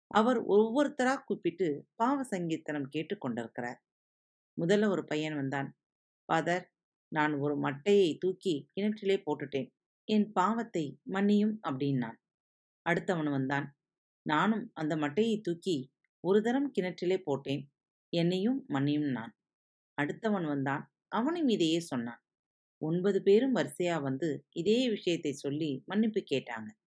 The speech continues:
கடைசியா பத்தாவது பையன் ஃபாதர் முன்னாடி வந்து நின்னான். ஃபாதர் பார்த்தார். "ஏன்பா,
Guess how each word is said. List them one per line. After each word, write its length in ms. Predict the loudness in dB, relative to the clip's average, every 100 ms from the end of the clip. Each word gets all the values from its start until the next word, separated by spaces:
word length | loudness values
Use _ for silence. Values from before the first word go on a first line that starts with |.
| _ _ _ _ _ _ -4
கடைசியா 500 | -2 -2 0 0 0
பத்தாவது 500 | -4 0 0 2 -2
பையன் 460 | -2 -2 -2 -4 -10 _ _ _ _
ஃபாதர் 400 | 2 2 2 0
முன்னாடி 380 | 0 0 0 0
வந்து 240 | 0 -2
நின்னான். 380 | 0 0 -2 -6 _ _ _ _ _ _ _
ஃபாதர் 500 | -2 0 2 0 -2 -10 _ _ _ -12
பார்த்தார். 540 | -8 -8 -10 -12 -12 _ _ _ _ _ -6 -4
"ஏன்பா, 440 | -4 -2 -4 -4